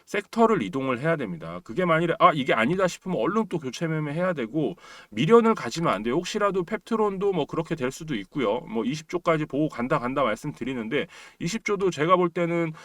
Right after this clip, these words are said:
어, 그 이슈가, 이슈가, 이벤트가 성공을 하면은, 십이월 칠 일 이벤트가, 릴리와 이벤트가 성공을 하면 이십 조 굉장히 빠르게 갈 것 같아요.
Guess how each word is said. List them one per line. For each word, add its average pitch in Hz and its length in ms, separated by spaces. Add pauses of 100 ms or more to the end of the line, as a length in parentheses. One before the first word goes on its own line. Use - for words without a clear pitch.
(180)
어, 104 140
그 143 240
이슈가, 147 560
이슈가, 156 500
이벤트가 147 600
성공을 185 560
하면은, 165 580 (220)
십이월 131 400
칠 160 220
일 139 100
이벤트가, 95 540
릴리와 131 400
이벤트가 113 440
성공을 165 460
하면 135 160
이십 - 160
조 - 160
굉장히 90 320
빠르게 175 360
갈 85 140
것 - 160
같아요. - 320